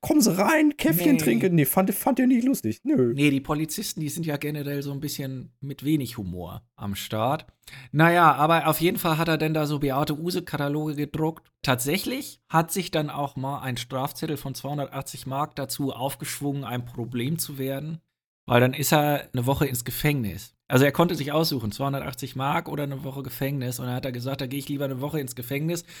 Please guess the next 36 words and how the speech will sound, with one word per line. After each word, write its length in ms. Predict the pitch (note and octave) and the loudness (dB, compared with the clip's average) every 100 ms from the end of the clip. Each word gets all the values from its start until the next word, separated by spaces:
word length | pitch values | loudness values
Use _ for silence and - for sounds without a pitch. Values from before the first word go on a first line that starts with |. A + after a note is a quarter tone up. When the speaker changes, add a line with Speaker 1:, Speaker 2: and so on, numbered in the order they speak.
| - | -8
Speaker 2:
weil 120 | C#3 | -2
für 120 | C3 D3 | 0 2
die 100 | C3+ | 0
zweihundertachtzig 580 | D3 D3 C#3+ C#3 C3+ | 0 0 0 -2 -4
Mark 200 | B2+ D3 | -4 -4
kann 120 | D3+ C#3 | -2 -4
ich 80 | |
mir 60 | D3 | -4
ein 80 | C3+ | -4
neues 180 | C3+ B2+ | -4 -2
Vorderrad 420 | E3+ D3 G#2+ - | 2 2 0 -6
kaufen.“ 400 | F#2+ G2 - - _ _ _ _ | -10 -10 -12 -14 _ _ _ _
Speaker 1:
Ja, 440 | A#2 A2 G2 A2+ A3+ | -2 6 8 8 6
ich 200 | - - | 0 -2
kann 160 | C3 | 2
das 140 | D#3+ F#3+ | 4 4
schon 180 | B3+ | 4
nachvollziehen. 560 | A#3+ C#4 - A#3+ - C3+ | 4 2 2 0 2 2
Also 180 | G#2+ G#2+ | 4 2
hättest 300 | A#2+ A#2+ - | 2 0 4
du 20 | |
mich 160 | B2+ C#3 | 4 4
jetzt 180 | G#3 | 2
irgendwie 280 | F3 F#3 F#3+ | 4 4 6
mit 260 | F3+ F#3 - | 4 2 2
achtzehn 380 | - - E3 D#3 | 0 4 4 6
oder 180 | D#3 | 6
so 120 | D#3 C#3 | 6 4
gefragt, 600 | C3+ - G#2 A3+ - - _ _ - | 4 4 2 2 -4 -20 _ _ 0
glaub 140 | - | 2
ich, 80 | F2 | 4
hätte 100 | C#3 | 2
es 60 | - | 4
genauso 360 | C#3+ B2 A#2 | 6 6 6
gemacht, 300 | G2 F#2+ F#2 - | 4 4 0 2
ja. 260 | B2+ A#2+ | 4 4